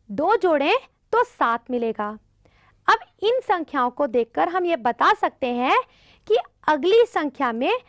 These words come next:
अगर दो जोड़ें तो हमें नौ प्राप्त हो जाएगा। इस प्रकार हमने देखा कि एक, तीन, पाँच, सात एक श्रेणी है, जबकि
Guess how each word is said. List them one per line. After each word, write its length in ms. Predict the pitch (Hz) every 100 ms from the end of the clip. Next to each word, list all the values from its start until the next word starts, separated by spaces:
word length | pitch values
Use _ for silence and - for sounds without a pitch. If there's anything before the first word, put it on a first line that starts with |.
| _ _ _
अगर 280 | 285 302 415
दो 400 | 226 185 294 453
जोड़ें 420 | 339 285 233 349 494 _ _ _ _ _ _ _ _ _
तो 100 | 320 415 480
हमें 340 | 302 277 349 508 _ _ _ _
नौ 200 | 262 392
प्राप्त 360 | 403 302 254 233
हो 160 | 208
जाएगा। 480 | 208 208 196 190 190 190 _ _ _ _ _ -
इस 200 | 403 -
प्रकार 500 | 330 311 220 240 392 _ _ _ _ _ -
हमने 320 | 285 285 359
देखा 480 | 220 190 - 233 339 - _ _ _ -
कि 140 | 370 440 _ _ _
एक, 400 | 277 285 440 - _ _ _ _
तीन, 320 | 302 285 339 453 _ _ _ _ -
पाँच, 460 | 277 262 392 - _ _ _ -
सात 360 | 269 247 370 - _
एक 200 | 240 240
श्रेणी 420 | - 196 208 190 196
है, 220 | 254 403 - _ _ _ _ _
जबकि 480 | 190 294 - 415